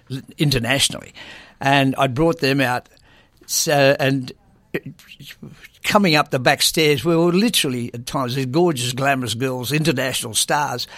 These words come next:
of television, video clips and commercials and everything that I used my girls in and boys. Uh, we literally climbed those back stairs when they were building the new Panthers.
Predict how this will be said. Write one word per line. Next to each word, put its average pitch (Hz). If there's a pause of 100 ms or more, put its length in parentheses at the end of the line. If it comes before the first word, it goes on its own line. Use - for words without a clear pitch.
(320)
of 120
television, 135
video 139
clips -
and 110
commercials 131
and 123
everything 120
that 120
I 113
used 123
my 113
girls 120
in 117 (200)
and 127
boys. 117 (560)
Uh, 156 (580)
we 170
literally 165
climbed 165
those 127
back 127
stairs 127
when 120
they 120
were 113
building 151
the 117
new 117
Panthers. 127